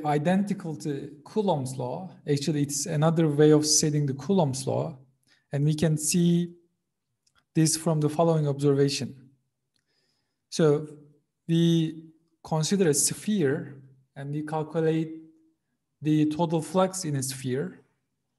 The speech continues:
Let's say it's this sphere, or, like, I think that we have multiple spheres on this page. Let's say it's this sphere, and I wanted to calculate to-, total flux in the sphere, right?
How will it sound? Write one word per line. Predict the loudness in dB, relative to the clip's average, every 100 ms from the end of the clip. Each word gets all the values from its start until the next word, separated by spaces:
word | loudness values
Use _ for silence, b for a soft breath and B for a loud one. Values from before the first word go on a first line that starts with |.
| _ _ _ _ _ _ _ _ _ _ _ _ 0
Let's | 2 4
say | 4 4 0 -10 -12
it's | -12 -10
this | 0 4 4
sphere, | 2 0 2 2 -2 -12 -20 -20 _ -8
or, | -6
like, | -6 -8 -16 -14
I |
think | -10 -8 -8
that | -10 -10
we | -8
have | -8 -10 -6
multiple | -4 -2 -4 -6
spheres | -6 -6 -4 -4
on | -2
this | -2 -2
page. | -2 -2 -6 -8
Let's | -4
say | -4
it's | -4 -4 -6
this | -2 0 2
sphere, | -2 -2 0 0 -2 -12 -20 _ _ _ _ _ _ _ _ -4
and | 2
I | 4
wanted | 6 4 4 0
to | -2
calculate | -2 0 0 0 0 0 -2
to-, | -2 -2 -4
total | -8 -4 -4
flux | -2 2 2 2 -4
in | -4
the |
sphere, | -2 -4 -6 -10 -4
right? | -4